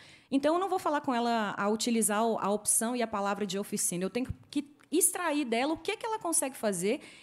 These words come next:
e como que ela consegue construir alguma coisa pra se inscrever num edital pra ver se ela vai ser contemplada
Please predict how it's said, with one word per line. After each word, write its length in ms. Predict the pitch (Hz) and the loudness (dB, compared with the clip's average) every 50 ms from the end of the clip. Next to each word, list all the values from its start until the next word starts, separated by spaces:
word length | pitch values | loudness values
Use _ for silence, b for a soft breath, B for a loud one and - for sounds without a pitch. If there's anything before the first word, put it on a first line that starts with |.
| B | B
e 60 | - 294 | -8 -6
como 300 | - - 381 453 508 - | -2 -2 -2 -2 -2 -2
que 80 | - | -2
ela 140 | 440 453 480 | -2 -4 -4
consegue 680 | - - 453 494 523 - - - - 269 294 370 339 359 | -4 -6 -6 -2 0 2 2 2 0 0 -2 -2 -2 -2
construir 500 | - - 349 - - - 285 311 320 339 | 0 0 0 0 0 0 0 2 2 2
alguma 300 | 359 339 302 359 359 349 | 2 2 0 -2 -2 -2
coisa 240 | 320 330 349 359 | -2 -2 -4 -4
pra 180 | 294 277 - 370 | -4 -6 -4 -2
se 160 | 359 - - | -2 -2 -2
inscrever 560 | 403 453 - - - 427 381 381 269 262 302 | -2 -2 -4 -4 -4 -2 -2 -2 0 0 0
num 160 | 349 403 415 392 | 0 0 0 -2
edital 460 | 392 302 320 294 - 285 269 294 311 | -2 -2 -4 -4 -2 -2 -2 -2 -2
pra 300 | - - 359 392 427 440 | -4 -4 -2 -2 -2 -2
ver 320 | 262 208 180 208 247 349 - | -4 -4 -4 -2 -2 -2 -2
se 160 | - - 440 | -2 -2 -2
ela 180 | 466 494 440 | -2 -2 -2
vai 220 | 311 208 233 247 370 | -2 0 0 0 0
ser 160 | - - 381 | 0 0 -2
contemplada 760 | - - 370 427 466 453 440 370 - 233 208 208 240 277 | -4 -6 -8 -8 -6 -8 -6 -4 -2 0 2 2 2 0